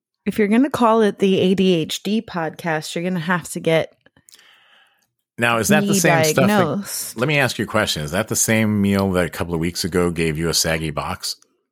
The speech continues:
Speaker 1: Oh my God, no.
Speaker 2: Not saggy, soggy, right? Soggy box. That's what it was.
Speaker 1: Well, when it sogs, it sags.
Speaker 2: So you had a soggy, saggy box a couple of weeks ago.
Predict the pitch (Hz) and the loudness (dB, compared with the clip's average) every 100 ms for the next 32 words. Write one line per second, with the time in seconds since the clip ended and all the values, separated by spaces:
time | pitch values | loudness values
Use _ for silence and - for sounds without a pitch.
0 | _ _ _ _ _ _ _ _ - 220 | _ _ _ _ _ _ _ _ -6 -2
1 | 202 185 165 156 151 - - 175 175 170 | 0 -2 -4 -4 -4 -10 -4 2 4 4
2 | 156 156 139 127 - - 82 78 87 - | 0 0 0 2 2 2 2 0 -2 2
3 | 113 110 76 65 71 95 - - - 131 | 2 2 -4 -8 -6 -6 -6 -6 0 0
4 | 98 76 67 - - - _ - 98 - | 0 -6 -8 -8 -12 -14 _ -10 -8 -8
5 | - - - 180 175 185 185 - - - | -10 -12 -2 0 2 2 0 -2 -4 -2
6 | - 175 165 160 - - 170 156 135 175 | 0 2 0 -4 -6 -4 0 0 0 -4
7 | - - - - - - - 98 98 104 | -10 -12 -16 -20 -20 -20 -6 -2 2 2
8 | 101 - 98 87 85 - 87 78 80 90 | 2 2 0 0 -2 0 0 0 0 0
9 | - 82 87 80 78 101 - 85 78 76 | 0 -6 -6 -4 -4 -4 -4 -6 -4 -4
10 | 71 | -8